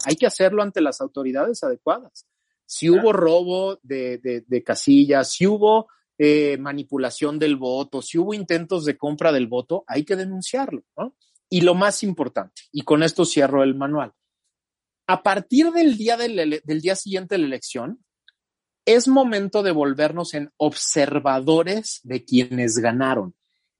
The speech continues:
Speaker 1: El día siguiente, el, el, nuestra responsabilidad ciudadana no acaba con votar,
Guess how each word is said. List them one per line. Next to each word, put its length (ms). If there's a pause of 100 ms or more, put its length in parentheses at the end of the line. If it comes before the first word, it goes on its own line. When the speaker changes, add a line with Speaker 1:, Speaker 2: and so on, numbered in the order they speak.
Speaker 1:
El 200
día 220
siguiente, 640
el, 180
el, 240 (260)
nuestra 360
responsabilidad 480
ciudadana 480
no 380
acaba 540
con 300
votar, 480